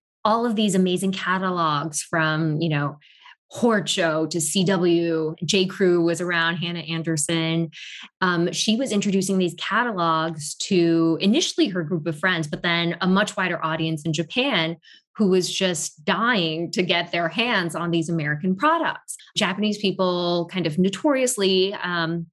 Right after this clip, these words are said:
even till today, I think, you know, not very good at English,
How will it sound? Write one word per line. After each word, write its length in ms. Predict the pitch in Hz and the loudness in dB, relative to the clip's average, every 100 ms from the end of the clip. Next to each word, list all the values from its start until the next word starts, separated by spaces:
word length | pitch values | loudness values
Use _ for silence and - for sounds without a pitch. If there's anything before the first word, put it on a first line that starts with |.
| - - - - | -18 -20 -10 0
even 400 | 240 208 208 170 | 2 2 -2 -4
till 140 | 202 | -6
today, 260 | 208 185 165 | -2 0 0
I 60 | |
think, 180 | 185 170 | 0 -2
you 80 | 202 | -2
know, 100 | 185 | 0
not 260 | 180 185 175 | 2 0 0
very 160 | 196 | -2
good 140 | 190 196 | 0 -2
at 120 | - | -2
English, 600 | 185 175 180 175 156 - | -2 0 0 0 -2 -4